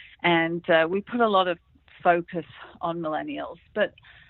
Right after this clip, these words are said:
a lot of millennials are just crying out for leadership, and they're crying out for people to show them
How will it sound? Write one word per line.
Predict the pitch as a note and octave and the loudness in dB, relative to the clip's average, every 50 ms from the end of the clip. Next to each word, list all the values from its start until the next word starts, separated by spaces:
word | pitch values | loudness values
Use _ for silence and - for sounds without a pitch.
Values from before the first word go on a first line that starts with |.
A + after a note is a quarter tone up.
| _ - - | _ -2 0
a | A3+ | 2
lot | B3+ C#4 D4 E4 | 2 4 2 2
of | D#4+ | 2
millennials | D4+ C#4 A#3+ G#3+ G3+ G#3 G#3 G3+ G3+ G3 - | 2 2 2 2 0 0 0 0 0 0 0
are | F#3 E3 E3 | -2 -2 -2
just | - G3 F#3+ - - | -4 -10 -14 -14 -12
crying | - - - G3 F#3 F3 F3+ F#3 F3+ E3+ D#3+ | -8 -2 2 4 6 6 4 2 0 0 0
out | D#3 E3 D3+ - _ | 0 0 0 -2 _
for | - D#3 | -12 -10
leadership, | D3+ D#3 D#3+ E3 D#3 D3+ - - C#3+ - - - | -8 -8 -8 -8 -10 -12 -12 -12 -12 -12 -10 -8
and | E3+ E3 | -4 -2
they're | D#3+ E3 E3+ | -2 -2 -2
crying | - - F#3+ F#3 F#3+ F#3 F#3 F3+ F3 | -2 0 2 2 4 4 2 2 2
out | F3 E3+ E3 - - | 2 2 2 0 -4
for | - F3 | -10 -12
people | E3+ - F3 E3 - _ - G#3 G3 G3 G3 G3+ G3+ G#3 - - - - _ - - - | -8 -6 -6 -6 -4 _ 2 4 4 4 4 4 2 0 -4 -10 -20 -20 _ -14 -6 -6
to | F#3 F3 - - | -6 -4 0 4
show | F#3+ E3+ E3+ F3 | 6 6 6 6
them | F3+ G3 G3 G#3 G#3 G#3 G#3 G#3 G#3+ | 4 2 0 2 2 0 0 0 -2